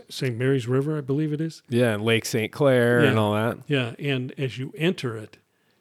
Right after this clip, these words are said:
Speaker 1: it's really neat because you're, you're coming along it, and in front of you, you see two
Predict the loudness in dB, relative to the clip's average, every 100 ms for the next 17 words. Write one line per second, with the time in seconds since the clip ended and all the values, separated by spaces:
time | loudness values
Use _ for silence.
0 | -8 -6 -2 -2 0 -4 -6 -12 -14 -12
1 | -12 -14 -16 -16 -12 -12 -16 _ _ _
2 | -8 -2 -2 -2 -4 -2 -4 -4 -10 _
3 | _ _ _ _ -12 -10 -10 -14 _ -12
4 | -12 -8 -4 -2 -2 -6 -6 -6 -8 -10
5 | -6 -6 -6 -10 _ _ _ _ _ -6
6 | -2 0 -2